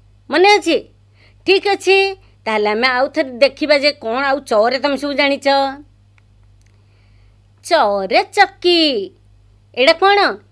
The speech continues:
ଚକି। ଚରେ ଚକି, ଚରେ ଚକ। ଚରେ ଚକି, ଚରେ ଚକ। ଚରେ ଚମ୍ପା, ଚଟୁକୁ ଦେଖ।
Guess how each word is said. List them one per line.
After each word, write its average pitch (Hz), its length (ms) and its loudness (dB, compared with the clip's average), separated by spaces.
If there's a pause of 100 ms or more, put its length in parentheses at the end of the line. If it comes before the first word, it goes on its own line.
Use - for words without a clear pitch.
ଚକି। 349 360 2 (640)
ଚରେ 202 580 2
ଚକି, 370 520 0 (240)
ଚରେ 220 580 0
ଚକ। - 360 2 (600)
ଚରେ 202 580 0
ଚକି, 349 540 0 (160)
ଚରେ 208 640 -2
ଚକ। - 360 0 (540)
ଚରେ 349 600 4
ଚମ୍ପା, 277 540 -2 (320)
ଚଟୁକୁ 392 600 -2
ଦେଖ। 294 340 0